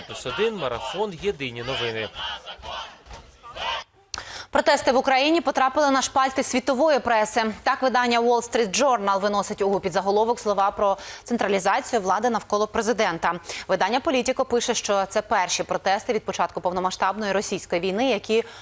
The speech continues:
Speaker 2: одночасно пройшли в низці міст України, зокрема в Києві,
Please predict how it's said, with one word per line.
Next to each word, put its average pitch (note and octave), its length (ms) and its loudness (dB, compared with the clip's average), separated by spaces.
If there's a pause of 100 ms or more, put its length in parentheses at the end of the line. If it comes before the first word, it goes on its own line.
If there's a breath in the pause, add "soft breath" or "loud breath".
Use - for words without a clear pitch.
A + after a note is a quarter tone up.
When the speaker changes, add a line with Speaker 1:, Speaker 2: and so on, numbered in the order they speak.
(240 loud breath)
Speaker 2:
одночасно G#3+ 640 2
пройшли A3 400 2
в G#3 80 -2
низці G3+ 340 -2
міст F#3 280 -2
України, F#3+ 460 0
зокрема F3+ 540 0
в D#3+ 100 -6
Києві, G#3+ 540 2